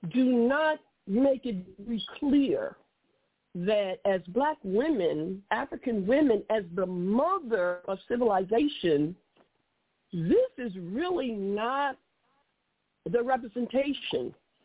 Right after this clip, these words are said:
This is a part of it, don't get me wrong, and we're not trying to throw shade on folks, but is this the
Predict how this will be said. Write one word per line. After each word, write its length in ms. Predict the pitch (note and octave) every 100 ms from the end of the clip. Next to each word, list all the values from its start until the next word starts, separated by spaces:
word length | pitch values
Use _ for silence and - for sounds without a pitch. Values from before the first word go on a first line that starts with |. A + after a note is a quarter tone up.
| _ _ -
This 140 | G4
is 120 | A4 A#4
a 120 | B4+
part 240 | - G#4 C4
of 200 | G3+ G#3+
it, 80 | E4
don't 160 | B3
get 120 | C#4
me 160 | G#4+ G4+
wrong, 380 | E4+ E3+ E3 C4 - _ _ _
and 160 | A#3+ C4+
we're 160 | E4
not 180 | E4 D4
trying 140 | - D4
to 100 | C#4
throw 200 | C#4 B3 - -
shade 380 | A#3 A#3+ A#3+ G#3
on 220 | G3+ G#3 -
folks, 260 | E3+ A3 -
but 320 | E4 G4 E3+ - _ _ _ _ _ _ _
is 200 | D#4 D4 G#3+ F3+
this 380 | F3 F#3+ F4 G4 _ - F#3
the 440 | B3+ B3+ A3+ A3